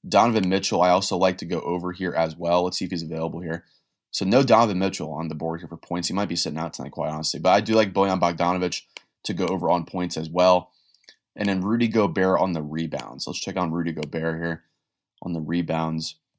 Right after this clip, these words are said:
So Gobert is twelve and a half. I am gonna go over on Gobert. I think it's a solid investment there. So let's lock in this four-leg power play here. Brandon Ingram over nineteen and a half points.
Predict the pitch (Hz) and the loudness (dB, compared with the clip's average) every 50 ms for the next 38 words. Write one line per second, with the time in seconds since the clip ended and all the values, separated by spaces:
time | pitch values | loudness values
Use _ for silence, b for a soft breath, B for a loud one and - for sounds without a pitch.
0 | - _ _ - - _ - - 95 87 80 98 92 87 80 98 101 107 113 113 | -20 _ _ -20 -12 _ -6 -6 -6 -2 0 0 0 0 2 2 4 4 6 4
1 | 113 107 - - 98 95 98 101 101 107 107 104 - - - _ - - - 98 | 4 2 0 -2 -2 -2 0 0 0 -2 -2 -4 -6 -6 -8 _ -8 0 2 2
2 | 98 87 90 82 78 - 73 69 - - - - - 113 127 135 131 120 104 104 | 2 2 0 -4 -6 -6 -8 -10 -10 -10 -8 -4 0 0 2 2 2 2 2 0
3 | - - 101 104 101 95 101 85 87 98 95 90 90 87 85 80 85 87 90 90 | 0 0 0 0 0 0 2 2 2 0 0 0 -2 -2 -2 0 0 2 2 2
4 | 80 80 90 92 87 - 80 - - - 90 87 87 85 82 78 92 87 87 - | 0 0 -2 -4 -6 -4 -4 -2 0 0 2 0 0 0 -2 -2 -2 -2 -2 -2
5 | - 87 87 90 87 87 85 b b b b b b b - - - 113 127 - | -6 -4 0 0 0 0 -2 b b b b b b b -8 -2 0 2 2 2
6 | 107 98 104 101 107 104 - 104 98 90 87 - - - 92 98 101 92 90 - | 2 4 6 6 6 4 0 -2 -2 -2 -4 -4 -6 -4 -2 -2 0 0 -2 -4
7 | - - 92 92 92 92 - - 98 95 98 98 95 95 92 b b b b b | -2 0 2 2 2 0 0 -2 -2 -2 0 0 -2 -2 -4 b b b b b
8 | _ _ _ - 98 101 107 110 110 101 - 101 104 98 101 98 90 90 92 92 | _ _ _ -2 0 2 2 2 0 0 -2 -4 -4 -2 -2 -2 -2 -2 -2 -2
9 | 87 87 87 92 95 - - 98 92 92 92 92 87 - - 98 92 92 90 - | -2 -2 -2 -2 -2 -4 -4 -4 -4 -2 0 0 -2 -2 -4 -2 -2 -2 -2 -4
10 | - | -8